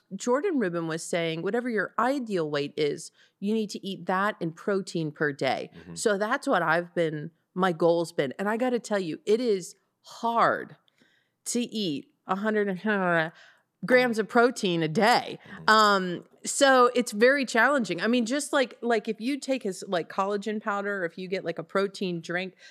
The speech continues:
Speaker 1: that's only, like, twenty grams. So then you're eating almost, like, half a chicken, a tiny, like, a piece of steak. It's, it's challenging.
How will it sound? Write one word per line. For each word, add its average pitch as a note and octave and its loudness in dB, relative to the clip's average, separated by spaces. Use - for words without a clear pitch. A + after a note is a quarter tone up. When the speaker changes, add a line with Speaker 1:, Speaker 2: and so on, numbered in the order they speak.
Speaker 1:
that's E4+ -6
only, C#4+ -4
like, D3+ -4
twenty F#3 -4
grams. G3 -8
So - -4
then G3+ -6
you're C#4 0
eating D4 -2
almost, G3 0
like, F3+ 0
half C4 0
a C#4 2
chicken, C#4+ -2
a E3 0
tiny, C4 0
like, G3+ 0
a G#3+ -2
piece C4+ -4
of G#3 -2
steak. B3+ -4
It's, A3+ -6
it's - -6
challenging. F#3+ -2